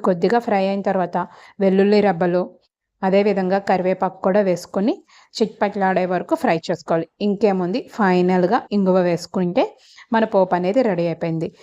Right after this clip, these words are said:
ముందుగా ప్రిపేర్ చేసుకున్నటువంటి పచ్చళ్ళలోకి వేసుకొని మొత్తంగా ఒకసారి కలుపుకుంటే రుచికరమైన బీరకాయ పచ్చడి రెడీ. వేడి వేడి అన్నంలో పచ్చడి వేసుకుని నెయ్యి వేసుకుంటే సూపర్ ఉంటుందండి.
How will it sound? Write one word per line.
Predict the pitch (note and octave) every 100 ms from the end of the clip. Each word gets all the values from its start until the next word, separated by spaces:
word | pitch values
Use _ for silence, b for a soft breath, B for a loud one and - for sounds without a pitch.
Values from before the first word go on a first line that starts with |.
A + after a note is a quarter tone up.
| B -
ముందుగా | G3+ F#3+ A#3 A#3+
ప్రిపేర్ | G#3 G#3 G3+
చేసుకున్నటువంటి | G3+ - G3+ F#3+ G3 F#3
పచ్చళ్ళలోకి | F3+ F3 G3 G3 G3+
వేసుకొని | F#3 F#3+ - F3+ - b b b G3
మొత్తంగా | F3+ - G#3 A3 G#3+
ఒకసారి | G3+ G3 F#3+ G3
కలుపుకుంటే | F#3+ - F#3+ F#3+ - _ _ _ _ _ - G3
రుచికరమైన | G#3 - A3 G3+ F#3+ F#3+ D4 C4+
బీరకాయ | A#3+ A#3 G#3+ G#3+
పచ్చడి | F#3+ A#3+ D#4 G#4
రెడీ. | F#4 D#4 C4+ C4+ - _ _ G3
వేడి | G3+ G3 G#3
వేడి | A3+ A3+
అన్నంలో | G#3 G3 F#3+ F#3+ -
పచ్చడి | G3+ - G#3 G#3+
వేసుకుని | G#3+ G#3 G3
నెయ్యి | F#3 G3
వేసుకుంటే | G3 - F#3+ F#3 G#3+ -
సూపర్ | G3+ E3+ F#3+ F#3
ఉంటుందండి. | F3+ G3+ G3+ F#3+